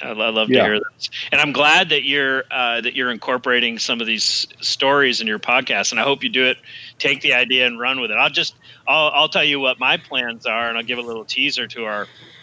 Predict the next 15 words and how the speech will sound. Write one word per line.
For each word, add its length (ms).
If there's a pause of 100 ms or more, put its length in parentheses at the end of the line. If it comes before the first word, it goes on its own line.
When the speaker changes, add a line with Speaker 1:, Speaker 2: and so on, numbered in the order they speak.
(140)
Speaker 1:
audience, 520
but 220 (360)
my, 280 (180)
my 240 (220)
plan 400
is 220
after, 400
say, 300
a 60
year 500
or 80
two 360
into 240
this 180
podcast 920